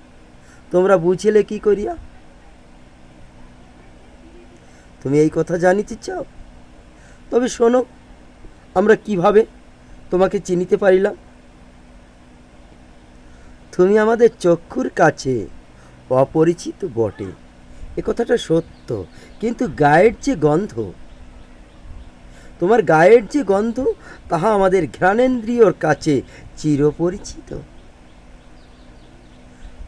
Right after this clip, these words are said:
তুমি আমাদের চোখের কাছে অপরিচিত, কিন্তু গন্ধের কাছে আমাদের ঘ্রাণেন্দ্রিয়কে জাগ্রত করেছে, যার জন্য ঘ্রাণেন্দ্রিয়র কাছে তুমি খুবই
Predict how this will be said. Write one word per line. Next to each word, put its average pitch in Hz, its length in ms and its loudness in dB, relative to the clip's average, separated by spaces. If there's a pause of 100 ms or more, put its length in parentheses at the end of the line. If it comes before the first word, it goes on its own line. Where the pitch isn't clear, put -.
(120)
তুমি 196 180 2
আমাদের 226 360 2
চোখের 185 380 -2
কাছে 254 420 -4 (680)
অপরিচিত, 170 840 2 (380)
কিন্তু 233 280 -4
গন্ধের 220 600 0
কাছে 180 320 0
আমাদের 156 340 0
ঘ্রাণেন্দ্রিয়কে 180 960 -2
জাগ্রত 151 480 -2
করেছে, - 420 -10 (520)
যার 175 260 4
জন্য 262 220 2
ঘ্রাণেন্দ্রিয়র 208 720 0
কাছে 165 240 -2
তুমি 143 220 -4
খুবই 156 320 -6